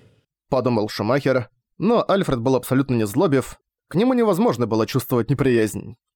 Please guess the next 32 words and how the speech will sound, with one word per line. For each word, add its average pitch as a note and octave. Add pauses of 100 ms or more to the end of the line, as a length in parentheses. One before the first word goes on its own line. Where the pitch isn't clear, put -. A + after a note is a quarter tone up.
(160)
Ему A#2
казалось, C#3+
что -
Альфред -
и -
мухи G#3
не A#2+
обидит. A2+ (540)
В -
отличие A#2+
от G#2
Альфреда, C3+ (120)
Шумахер C#3
не C3
горел C#3+
желанием A2
поставить A2+
свою B2
жизнь A#2
на G#2+
то, C#3+
во A#2+
что B2+
он A#2
не G#2+
верил. B2+ (400)
Возможно, G3
конечно, D3+
он A2+
слишком D3
себя B2+
накручивал. A2